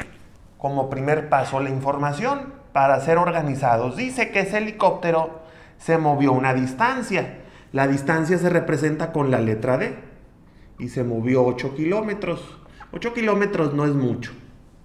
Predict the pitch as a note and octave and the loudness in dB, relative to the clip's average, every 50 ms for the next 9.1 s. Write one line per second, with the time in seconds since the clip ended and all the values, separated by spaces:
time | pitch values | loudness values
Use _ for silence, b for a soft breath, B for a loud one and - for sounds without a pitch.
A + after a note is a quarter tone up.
0 | - - - - - - A3 A#3 A3+ - A#3+ A#3+ A#3 - - - - - G#3 G3+ | -20 -20 -20 -10 -6 -4 -4 -2 -2 0 0 0 0 -2 -6 -12 -8 -4 0 4
1 | F#3 D#3 C3+ C3 B2 C3+ - C#3 A#2+ A2 A2+ - B2 B2+ C3+ C3 B2+ B2 C3 B2 | 4 4 4 2 0 -4 -4 -6 -6 -6 -8 -8 -2 2 4 4 4 4 0 -2
2 | - - - D#3+ D#3 C#3+ B2+ A#2+ A2 - B2 B2 - - - - B B B B | -2 0 2 2 2 2 0 -4 -6 -8 -10 -10 -10 -12 -14 -18 B B B B
3 | B B B B B B E3+ F#3+ G#3+ A3 - - A3+ A3+ A3 G#3+ - G3+ G3+ F#3+ | B B B B B B 2 4 6 6 8 8 10 10 10 10 8 4 6 6
4 | F#3 F3+ F3 F3 F3 E3+ E3 E3 F#3+ F#3 F#3+ G#3 G#3+ G#3 G3 - - D3+ C3 A#2 | 8 8 8 8 6 6 6 4 6 6 8 8 8 6 4 2 2 2 2 2
5 | - A2+ B2 B2+ C#3+ D#3+ E3 E3 D#3+ D3+ D3 C#3+ D3+ E3+ E3+ - D3 B2+ C3+ - | 2 2 2 4 4 4 4 2 2 0 0 2 0 0 0 0 0 -2 0 0
6 | C3+ B2+ B2+ B2 - C#3 C3 - B2+ - B2+ A#2+ B2+ B2 C3 C3 D#3 F#3+ G3+ G#3+ | 0 0 0 0 0 -2 -2 -2 -4 -2 -2 -2 -2 -2 -2 0 0 0 0 0
7 | G#3 G3 - D3 A#2+ G#2+ - B B B B B B B B C3+ C3+ C3 C3 D#3+ | -2 -2 -4 -4 -6 -6 -8 B B B B B B B B -2 -2 0 2 4
8 | E3 E3+ E3+ E3+ F3+ F3+ E3+ E3+ E3+ D#3+ D3 C3+ C3 C3+ C#3 C3+ C3 C3 - A#3 | 4 4 4 4 2 2 4 4 4 4 4 2 2 2 2 2 2 0 -2 -4
9 | B3 - | -6 -6